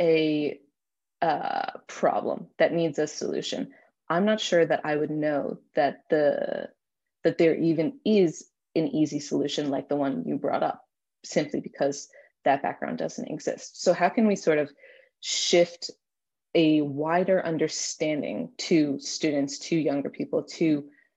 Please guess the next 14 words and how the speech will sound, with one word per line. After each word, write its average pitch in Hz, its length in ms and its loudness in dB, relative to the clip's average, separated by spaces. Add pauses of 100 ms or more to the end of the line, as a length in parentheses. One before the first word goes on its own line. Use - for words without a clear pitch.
(260)
a 156 80 6
wider 156 500 2
audience 156 540 0
that, 156 440 0 (1400)
you 175 100 4
know, 151 240 0
if 185 220 4
you, 185 480 4 (1500)
you 170 140 2
can 190 140 6
only 220 240 8
learn 160 520 4
these 151 300 2
programs 143 600 0